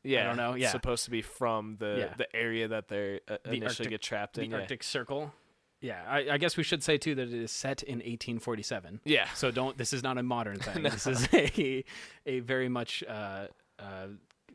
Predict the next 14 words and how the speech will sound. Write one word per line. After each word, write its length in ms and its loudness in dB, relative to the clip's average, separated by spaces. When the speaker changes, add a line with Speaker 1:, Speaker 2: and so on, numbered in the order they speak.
Speaker 2:
I 60 -6
get 160 -6
Victorian 480 -2
era, 360 -4
I 120 -6
guess. 380 -6
Speaker 1:
Yeah. 260 6
Speaker 2:
At 80 -8
that 120 -2
point. 220 -4
Speaker 1:
Well, 160 10
and 120 4
they're, 260 8
they're, 480 6